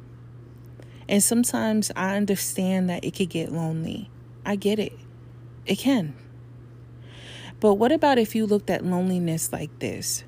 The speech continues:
Number one, I understand with everything inside of me that God didn't make us to be solitary people. He just didn't. Period.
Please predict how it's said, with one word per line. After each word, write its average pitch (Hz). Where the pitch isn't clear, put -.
Number 214
one, 214
I 190
understand 190
with 170
everything 202
inside 175
of 180
me 170
that 165
God 185
didn't 175
make 165
us 165
to 175
be 160
solitary 151
people. 160
He 180
just 165
didn't. -
Period. -